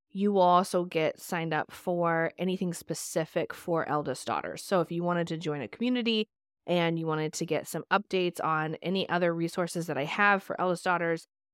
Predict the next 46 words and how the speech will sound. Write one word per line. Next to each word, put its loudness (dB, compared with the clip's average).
go 6
for -4
it. 0
<laughs> -20
Uh, 8
I, 6
so 8
after 8
that, 2
after 4
writing 6
the 2
thesis, 0
I 6
have 0
been 2
thinking -2
more 0
and -2
more -2
about 0
these -2
other -2
things -6
that -6
I -2
did -2
come -4
across. 2
Like, -6
I -4
came 0
across -2
a -12
couple 0
data 4
points -6
about -4
how 0
the 0
eldest 2
daughter 0
is -2
different -6
from -4
the -6